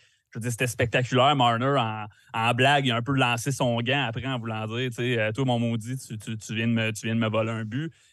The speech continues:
Euh, tu sais, j'ai, entre autres, euh, un but, le deuxième but de Matthews dans la finale, c'était un tir sur réception assez puissant qu'on aurait vu presque dans un,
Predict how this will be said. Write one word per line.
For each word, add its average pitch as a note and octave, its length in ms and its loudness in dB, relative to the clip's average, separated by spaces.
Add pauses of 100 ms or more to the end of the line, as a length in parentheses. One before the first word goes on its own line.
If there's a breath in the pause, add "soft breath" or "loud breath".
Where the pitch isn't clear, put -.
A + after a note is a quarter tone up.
(120)
Euh, G#2 180 0
tu B2+ 160 -2
sais, - 20 0
j'ai, G#2+ 280 -2
entre A2 260 -2
autres, C3 240 2
euh, A2 220 4
un A2 160 -2
but, A2 220 -4
le A#2+ 120 0
deuxième C3 340 2
but C#3 100 0
de C#3+ 80 -4
Matthews C3+ 440 -2
dans B2 140 -4
la A2 100 -6
finale, C3+ 440 -2
c'était A#2+ 140 -8
un A2 120 -6
tir D3 260 -2
sur C3 160 0
réception B2+ 680 0
assez A#2+ 320 -4
puissant C#3+ 520 -4 (360 soft breath)
qu'on B2+ 160 0
aurait C#3 240 2
vu C#3+ 160 -2
presque D#3 340 -2
dans B2 300 0
un, A#2 160 -2